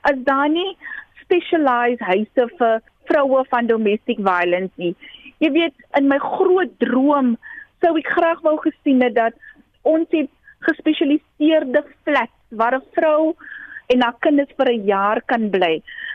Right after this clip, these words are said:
waar sy haar lewe kan optel, sy kan dan vir haar 'n werkie kry, sy kan dan haar geld spaar en dan kan sy alternatiewe behuising kyk. Maar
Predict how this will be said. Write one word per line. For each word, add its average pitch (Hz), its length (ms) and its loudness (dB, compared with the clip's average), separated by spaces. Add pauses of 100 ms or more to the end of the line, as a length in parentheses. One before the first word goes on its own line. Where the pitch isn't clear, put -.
waar 254 320 0 (100)
sy 285 340 0 (240)
haar 285 140 0
lewe 285 320 2
kan 311 200 0
optel, 247 600 0 (400)
sy 277 220 2
kan 262 280 2
dan 247 340 0 (260)
vir 302 80 0
haar 269 160 0
'n 233 100 -8
werkie 247 420 0
kry, 254 380 0
sy 262 140 2
kan 262 280 0
dan 240 320 0 (380)
haar - 320 -2
geld 320 300 2 (160)
spaar 254 420 0 (480)
en 247 200 2
dan 233 240 0
kan 277 300 0
sy 302 60 4 (100)
alternatiewe 240 920 0
behuising 226 640 0
kyk. 196 220 -2 (480)
Maar 302 320 0